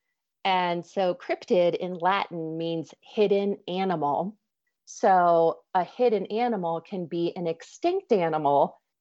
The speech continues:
that's hiding. <laughs> We just haven't rediscovered it. And so recently we are, we have just rediscovered so many amazing extinct animals,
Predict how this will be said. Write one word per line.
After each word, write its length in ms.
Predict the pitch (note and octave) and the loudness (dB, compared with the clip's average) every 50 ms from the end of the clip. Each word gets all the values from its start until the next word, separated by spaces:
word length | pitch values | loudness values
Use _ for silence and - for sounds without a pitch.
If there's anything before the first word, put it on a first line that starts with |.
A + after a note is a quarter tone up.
| _ _ - | _ _ 0
that's 240 | F#3+ F3 D#3+ - - | 0 0 0 -2 -8
hiding. 800 | - - - - - D4+ F4+ F#4 C#4+ A#3+ D#3+ D3 D3+ F3 G#3 D4 - | -18 -16 -8 -6 -2 0 0 2 2 4 2 2 4 2 2 2 0
<laughs> 60 | - - - - - F5 - _ _ _ _ - | -4 -14 -20 -18 -18 -18 -18 _ _ _ _ -6
We 300 | G#3+ A3 B3+ A#3+ G#3+ - - - | -2 0 0 0 -2 -4 -10 -4
just 380 | - D4 - C4+ C4 - - | 0 2 2 2 0 -4 -8
haven't 420 | - - G#3+ G#3 F3+ G#3 G3 G3 F3 | -4 -4 -2 0 0 0 0 0 -2
rediscovered 720 | G3 G3+ F#3+ F3 G3 F#3+ - - F3+ D#3+ D#3 D#3+ C#3+ B2+ | -2 -2 0 -2 -4 -4 -2 -4 -2 -2 -2 -2 -2 -2
it. 200 | - - - _ _ _ _ _ _ _ _ _ _ _ _ - | -4 -6 -8 _ _ _ _ _ _ _ _ _ _ _ _ -2
And 520 | G3 F#3+ F#3+ F#3+ F3+ F3+ F3+ F3+ F3 F#3+ - - | 0 2 4 4 4 4 4 2 -2 -4 -8 -12
so 760 | - - - - - A3+ G3 F#3 F#3 F3+ F3 F3 E3+ - _ _ _ - | -20 -20 -4 0 2 2 4 4 4 4 2 2 0 -4 _ _ _ -10
recently 640 | G3+ A#3 C4 C4+ - - A#3+ G#3 G3 F#3+ F3+ F3 F3 | -6 -4 -4 -4 -2 -4 -4 -4 -2 -4 -4 -4 -4
we 240 | D#3+ F3+ F3+ F3 F3 | -2 -2 -2 0 0
are, 160 | E3 E3 - - - - - - - _ - - | -2 -4 -6 -10 -14 -14 -14 -18 -20 _ -12 -6
we 180 | G3+ A3 G#3 G3+ | -2 2 2 4
have 160 | G3 F3 D#3 | 2 2 0
just 240 | - F3 F3 - - | -4 -4 -4 -6 -6
rediscovered 720 | G3+ G#3 G3+ - G3 - - - F#3 D#3 E3 E3+ E3 D3+ | -4 -4 -4 -4 -8 -8 -4 -4 -2 0 0 -2 -2 -4
so 320 | - - - - C4 B3+ C4+ | -8 -14 -8 -6 -4 -2 0
many 320 | A#3+ G#3+ F3+ F3+ F3 F3 - | 0 0 0 0 -2 -2 -2
amazing 640 | F#3 E3+ F3 E3+ F3 F3+ F#3 F#3 F#3 - F3 D#3+ D#3 | -4 -4 -2 -2 0 0 0 0 0 0 -2 -2 -2
extinct 520 | D3+ - - - - - F3 E3+ D#3+ - | -6 -8 -12 -8 -4 -2 -2 -2 0 2
animals, 560 | E3+ D#3+ D#3+ D#3+ D#3+ D3 C#3+ C3+ C#3+ - - | 2 2 2 0 0 0 0 0 0 -2 -8